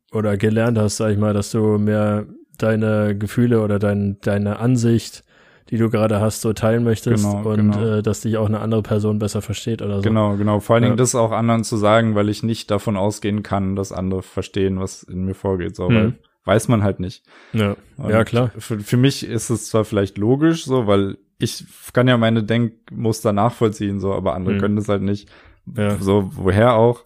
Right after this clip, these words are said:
Speaker 2: Und deswegen, ähm, ja,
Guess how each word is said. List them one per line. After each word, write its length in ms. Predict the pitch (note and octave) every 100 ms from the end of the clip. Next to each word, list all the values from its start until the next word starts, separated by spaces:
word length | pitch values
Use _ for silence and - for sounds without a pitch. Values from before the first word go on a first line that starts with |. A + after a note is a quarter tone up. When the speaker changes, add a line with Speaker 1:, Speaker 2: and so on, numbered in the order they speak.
| - - _
Speaker 2:
Und 180 | - G#2
deswegen, 600 | G#2 - G#2+ G#2 G#2+ G#2 -
ähm, 640 | G2+ G#2 G2+ G2 F#2+ - _ _ _ _
ja, 280 | - F#2 F#2